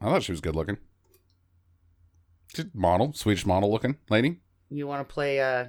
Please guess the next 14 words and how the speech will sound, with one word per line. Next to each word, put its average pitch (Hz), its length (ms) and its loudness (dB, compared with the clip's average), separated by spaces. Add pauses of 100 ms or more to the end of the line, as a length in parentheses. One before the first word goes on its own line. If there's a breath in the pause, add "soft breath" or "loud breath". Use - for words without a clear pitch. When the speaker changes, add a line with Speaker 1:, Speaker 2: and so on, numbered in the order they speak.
(1500)
Speaker 1:
Swedish 120 300 4
model 123 220 8
lady? 165 280 6 (1080)
Speaker 2:
Yeah, 160 160 -8
later. 127 340 -8 (120)
Speaker 1:
Yeah. 101 220 2 (800)
Um, 120 420 4 (1160)
I 120 80 -4
got 123 160 4
nothing 90 200 0
else 78 160 -4
going 80 220 -6
on. - 180 2
<laughs> - 60 -8